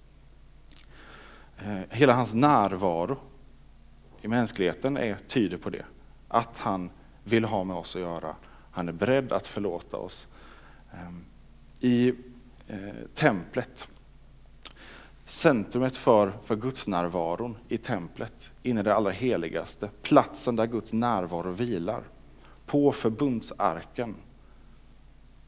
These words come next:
Locket på förbundsarken. Någon som vet vad det heter? Nådastolen. Gud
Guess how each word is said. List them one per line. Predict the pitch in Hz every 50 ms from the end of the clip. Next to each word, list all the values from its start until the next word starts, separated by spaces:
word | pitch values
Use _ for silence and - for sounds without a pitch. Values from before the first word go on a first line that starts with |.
| - - - - - - - - - - - - - - - - - -
Locket | 127 135 135 131 - - - 120 -
på | - 107
förbundsarken. | - 107 107 110 104 98 - 104 104 - 95 90 85 - - 90
Någon | - 117 117 113
som | - 123 113
vet | 104 90 -
vad | 95 95
det | 90
heter? | 82 80 - - - - - - - - - - - - - - - - - - - - - - - - - - - - - - - - - - - -
Nådastolen. | 95 95 107 135 143 120 101 85 85 92 - - - - - 85 78 78 78 101 113 104 98 - - - - - - - - - - - - - - - - -
Gud | - 113 113 113 110